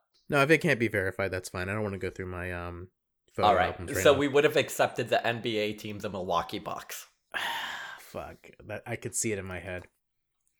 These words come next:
Speaker 2: All right, let me just, one point for Adrian. Okay, the next we have the cougar.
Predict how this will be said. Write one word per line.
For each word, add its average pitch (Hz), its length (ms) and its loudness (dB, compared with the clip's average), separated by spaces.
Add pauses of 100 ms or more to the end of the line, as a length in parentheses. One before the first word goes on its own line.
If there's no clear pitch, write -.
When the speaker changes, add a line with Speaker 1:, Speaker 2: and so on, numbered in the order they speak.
(100)
Speaker 2:
All 78 100 -6
right, 57 240 -4
let - 140 -10
me 67 100 -10
just, - 260 -14 (680)
one 95 280 -2
point 123 300 0
for 139 100 2
Adrian. 92 580 -2
Okay, 123 420 6 (600)
the 127 180 2
next 131 440 4
we 120 200 -2
have 117 440 2
the 107 100 2
cougar. - 580 -4